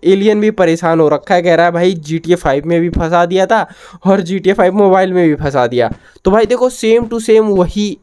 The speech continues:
place है ये। अब बारी आती है, चलो देखते हैं city, city का क्या सिस्टम है भाई। City, city भी होनी चाहिए यार, मजाक में मत लो,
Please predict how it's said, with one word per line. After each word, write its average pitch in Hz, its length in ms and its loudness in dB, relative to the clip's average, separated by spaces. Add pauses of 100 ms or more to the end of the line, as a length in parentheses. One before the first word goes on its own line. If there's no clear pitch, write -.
place 175 320 2
है 170 60 0
ये। 190 180 2 (360)
अब 220 100 0
बारी 185 380 -2
आती 202 200 -2
है, 214 60 2
चलो 214 220 -2
देखते 196 280 0
हैं 202 80 0
city, 185 380 -6
city 208 260 -6
का 202 140 2
क्या 160 120 0
सिस्टम 147 320 -4
है 131 120 2
भाई। 127 320 0 (920)
City, 202 520 -4
city 220 280 -4
भी 226 80 -2
होनी 196 240 2
चाहिए 175 280 -2
यार, 147 220 0
मजाक 180 420 -2
में 170 60 -4
मत 120 200 -6
लो, 170 300 -4